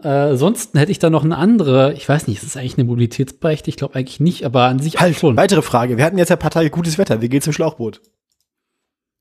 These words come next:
Speaker 1: Schrecklicherweise fehlt mir die Zeit, das Schlauchboot, äh, aus dem sehr, sehr langen Winterschlaf rauszuholen und endlich mal ins Wasser zu werfen.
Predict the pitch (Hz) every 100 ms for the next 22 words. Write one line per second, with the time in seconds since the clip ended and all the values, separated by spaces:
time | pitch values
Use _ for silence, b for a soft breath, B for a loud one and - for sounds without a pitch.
0 | _ _ _ _ _ _ _ _ _ -
1 | 165 170 190 180 - _ _ _ - 160
2 | 135 151 170 170 156 165 - 170 170 143
3 | 143 - 160 165 - 147 147 135 - 143
4 | 156 - 151 - - - 78 - 127 -
5 | - 143 131 143 147 123 139 139 135 139
6 | 165 - 123 - 120 - - 135 143 -
7 | 127 143 131 135 160 131 120 107 - 107